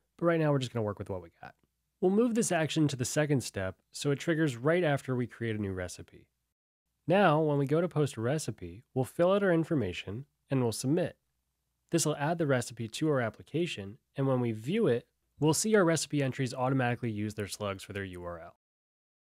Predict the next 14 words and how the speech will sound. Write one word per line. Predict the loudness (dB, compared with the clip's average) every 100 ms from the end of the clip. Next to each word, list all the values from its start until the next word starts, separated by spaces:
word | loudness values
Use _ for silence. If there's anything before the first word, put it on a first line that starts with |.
| _ _ _ _ _
Here | -2 2
I'm | 4 2
going | 2 0
to | 0
edit | 0 -2 -6 _ -4
a | -4
profile | -4 -4 -2 0 0
U | 2 2
R | 2
L | 2 -2 -6 -8
for | -4 0
a | 0
new | 0 -2
user. | -4 -2 -2 -2 -6